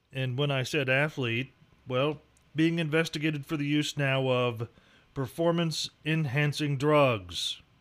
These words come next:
And when I said athlete, I mean the lamb brought to the Logan County Fair.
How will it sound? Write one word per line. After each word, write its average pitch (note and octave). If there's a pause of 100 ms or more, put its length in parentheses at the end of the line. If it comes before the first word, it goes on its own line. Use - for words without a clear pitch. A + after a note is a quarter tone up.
(380)
And G#2+
when A2
I G2
said C#3+
athlete, F2+
I G#2+
mean A2 (680)
the C#3
lamb D#3
brought D3+
to E3
the D3
Logan D#3
County D3+
Fair. C3+